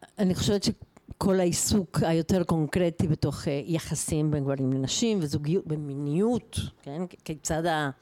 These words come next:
הזירה של המיניות התחילה להיות מנותחת גם מנקודת מבט של, אה, פוליטיקה,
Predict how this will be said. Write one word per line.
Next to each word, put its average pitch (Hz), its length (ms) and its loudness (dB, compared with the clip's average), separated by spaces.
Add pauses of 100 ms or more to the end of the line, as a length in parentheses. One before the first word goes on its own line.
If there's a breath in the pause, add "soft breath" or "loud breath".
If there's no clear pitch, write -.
(380 soft breath)
הזירה 165 1200 -2
של 185 180 0
המיניות 180 760 0 (480 loud breath)
התחילה 208 560 2 (420)
להיות 175 460 0
מנותחת 185 640 -2
גם 156 340 0
מנקודת 151 460 -4
מבט 139 320 -6
של, 120 480 -6 (100)
אה, - 60 -20 (600)
פוליטיקה, 214 540 -2